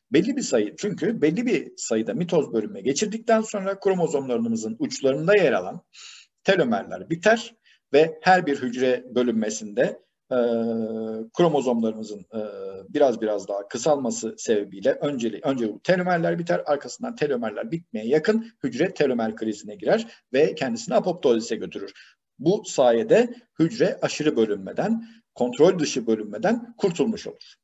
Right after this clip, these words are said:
E, ve kontrol dışı bölünen,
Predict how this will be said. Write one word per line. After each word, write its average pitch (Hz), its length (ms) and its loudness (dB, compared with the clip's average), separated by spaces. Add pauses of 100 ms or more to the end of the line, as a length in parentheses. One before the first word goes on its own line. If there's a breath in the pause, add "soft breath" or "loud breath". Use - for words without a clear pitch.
(720 loud breath)
E, 139 80 6 (360)
ve 170 300 6
kontrol 170 440 6
dışı 165 280 -4
bölünen, 117 340 -2